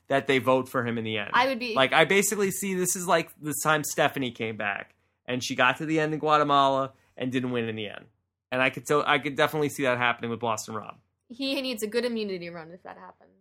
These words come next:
Speaker 1: Uh, he might near the end, but I don't think he can't do it.
Speaker 2: I, I agree.
Speaker 1: That's a double negative. But, uh,
Speaker 2: That's not a double negative. I agree with you.
Speaker 1: No, I, well, I said I don't,
Speaker 2: Oh.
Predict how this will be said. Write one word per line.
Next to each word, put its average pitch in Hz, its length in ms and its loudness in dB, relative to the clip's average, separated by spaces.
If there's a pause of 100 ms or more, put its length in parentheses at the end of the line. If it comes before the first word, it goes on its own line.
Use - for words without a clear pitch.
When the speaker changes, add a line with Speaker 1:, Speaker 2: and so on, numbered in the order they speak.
(420)
Speaker 1:
Uh, 147 300 6
he 143 240 0
might 220 320 4
near 196 180 2
the 196 160 0
end, 285 180 2
but 208 80 0
I 185 60 4
don't 214 180 0
think 220 180 -6
he 214 140 -6
can't 214 300 -2
do 262 180 0
it. - 160 -8 (180)
Speaker 2:
I, 233 220 6 (140)
I 226 140 2
agree. 220 420 -2 (520)
Speaker 1:
That's 135 220 -6
a - 20 -16
double 160 200 4
negative. 165 480 -2 (480)
But, 131 300 6 (120)
uh, 131 280 4
Speaker 2:
That's - 20 6 (140)
not - 0 -
a - 100 -4
double 226 200 6
negative. 202 300 0
I 220 80 6
agree 247 320 0
with 349 140 -6
you. 175 200 -8
Speaker 1:
No, 262 220 10
I, 151 140 8
well, 151 160 2
I 165 200 8
said 190 300 2
I 143 160 6
don't, 196 220 4
Speaker 2:
Oh. - 60 -10